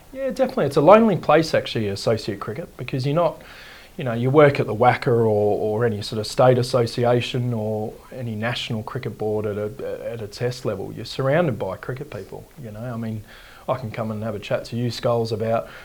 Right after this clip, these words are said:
batting or, or, or life or cricket or whatever it is, and we can have a good thirty minute, you know, an hour chat about things. You do,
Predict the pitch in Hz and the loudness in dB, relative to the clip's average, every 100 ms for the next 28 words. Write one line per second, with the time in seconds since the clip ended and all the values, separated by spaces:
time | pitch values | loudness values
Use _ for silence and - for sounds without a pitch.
0 | - 131 127 127 127 117 104 107 107 110 | -8 0 2 2 0 0 -2 -2 -2 -4
1 | 113 - 113 113 117 123 127 113 101 - | -6 -6 -6 0 4 4 2 -4 -6 -4
2 | 131 135 113 107 120 110 101 120 127 117 | -2 -2 -2 0 0 0 -2 -2 -2 -2
3 | 127 123 104 98 107 107 - 117 104 107 | -4 -4 -8 -8 -8 -12 -8 -6 -4 -4
4 | 110 110 - 147 104 101 113 110 101 - | -6 -6 -10 -14 -12 -8 -6 -6 -6 -4
5 | 120 131 120 - 117 107 120 117 | -2 -2 -4 -6 -12 -10 -10 -10